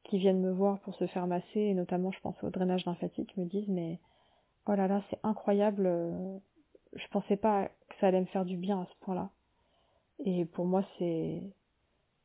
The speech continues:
c'est ça le cadeau en fait. C'est ça que je veux que vous ressentiez. Alors certes, quand je pense au drainage lymphatique, c'est un massage qui a aussi des vertus, euh, détoxifiantes, euh, on va désengorger le corps, ça a souvent un effet visible sur le corps, mais ne faites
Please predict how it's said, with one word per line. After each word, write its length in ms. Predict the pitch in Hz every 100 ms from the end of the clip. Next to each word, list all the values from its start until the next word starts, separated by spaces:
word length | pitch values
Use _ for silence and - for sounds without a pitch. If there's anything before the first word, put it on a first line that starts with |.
| -
c'est 120 | 190
ça 100 | 214
le 60 | 202
cadeau 320 | 196 175 165
en 80 | 165
fait. 200 | - - - _ -
C'est 100 | 190
ça 120 | 190
que 240 | 190 - 185
je 100 | 190
veux 100 | 196
que 60 | 180
vous 140 | 175
ressentiez. 580 | 175 175 175 - 190 196 _ _ _ _
Alors 240 | - 170 156 -
certes, 280 | 185 - - -
quand 120 | 170
je 80 | -
pense 180 | 170 -
au 40 |
drainage 320 | 175 175 170
lymphatique, 460 | 170 170 175 - 196 -
c'est 80 | 165
un 100 | 160
massage 380 | 156 180 180 -
qui 160 | - 175
a 80 | 165
aussi 220 | 170 -
des 100 | 165
vertus, 540 | 165 156 - 185 185 175
euh, 120 | 156 185 _ _ _ _ -
détoxifiantes, 960 | 196 180 175 - 165 196 190 196 196 190
euh, 140 | 160
on 120 | 165 165
va 120 | 160
désengorger 560 | 160 170 165 165 160
le 60 | 160
corps, 340 | - 196 190 -
ça 80 | 175
a 60 | 160
souvent 240 | - 180
un 100 | 165
effet 260 | 170 - 175
visible 480 | 185 190 233 196 185
sur 160 | -
le 100 | 180
corps, 280 | 180 226 233 _ _ _ _ _ _ -
mais 240 | 190 190
ne 120 | 190
faites 240 | 196 214